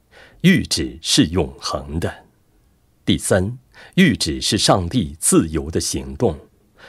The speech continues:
我们这么说是什么意思呢？谕旨的起源是上帝自己，它不是由上帝之外的这个世界的事物所决定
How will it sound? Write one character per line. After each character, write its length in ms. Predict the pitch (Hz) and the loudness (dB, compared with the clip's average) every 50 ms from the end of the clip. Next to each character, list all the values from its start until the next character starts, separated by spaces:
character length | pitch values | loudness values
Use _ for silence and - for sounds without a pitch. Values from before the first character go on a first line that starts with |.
| - - _ | -20 0 _
我 100 | 101 95 | 6 6
们 80 | 98 | 6
这 140 | 101 - 120 | 6 6 6
么 100 | 98 90 | 6 6
说 300 | - - 127 120 117 123 | 2 2 2 0 0 0
是 180 | 123 - 139 123 | 0 0 0 0
什 200 | - - 85 76 | 0 0 0 0
么 80 | 98 | 0
意 200 | 107 123 165 127 | 0 2 0 0
思 220 | 98 - - - 80 | 0 -4 -6 -6 -6
呢？ 80 | 71 - - - - _ _ _ _ _ _ _ - - - - _ | -6 -8 -10 -10 -12 _ _ _ _ _ _ _ -20 -20 -20 -20 _
谕 240 | - 120 147 135 101 | 4 6 6 6 6
旨 140 | - 101 82 | 4 2 2
的 100 | 87 98 | 2 0
起 300 | - - - 90 73 67 | 0 -2 -4 -6 -6 -4
源 320 | 73 73 67 71 76 92 110 | -4 -4 -4 -4 -4 -4 -2
是 220 | - - - 156 | 0 0 2 2
上 280 | - - 151 117 104 104 | 4 4 4 4 4 0
帝 160 | 123 123 95 | -2 -2 -2
自 280 | - - - 175 101 | -2 0 0 0 0
己， 400 | - - - - 80 65 64 - - _ _ _ _ _ _ - - - _ _ | -2 -6 -10 -10 -10 -12 -16 -20 -20 _ _ _ _ _ _ -20 -20 -20 _ _
它 180 | - - 107 101 | 2 4 4 4
不 220 | - - 82 82 | 4 0 0 2
是 160 | - - 90 | 2 2 2
由 160 | 80 85 80 | 2 2 0
上 320 | 87 - - 131 113 90 85 | 0 2 4 4 4 2 0
帝 160 | - 101 78 | -2 -2 -2
之 200 | - - 127 123 | 0 2 2 2
外 260 | 113 139 120 80 80 | 2 2 -2 -2 -6
的 260 | - - - - - - - _ | -8 -10 -10 -10 -10 -14 -8 _
这 120 | - 151 123 | 2 4 4
个 120 | 107 107 | 4 4
世 240 | - - 175 139 90 | 4 4 2 2 2
界 120 | - 135 | 2 2
的 120 | 95 78 78 | 2 2 0
事 260 | - - - - - | 0 2 2 2 2
物 260 | 85 82 87 80 73 - | 2 -2 -4 -4 -4 -6
所 240 | - - - 71 65 | -4 -4 -4 -4 -4
决 280 | - - 69 65 69 | -6 -8 -8 -6 -6
定 240 | 73 - - - | -4 0 0 0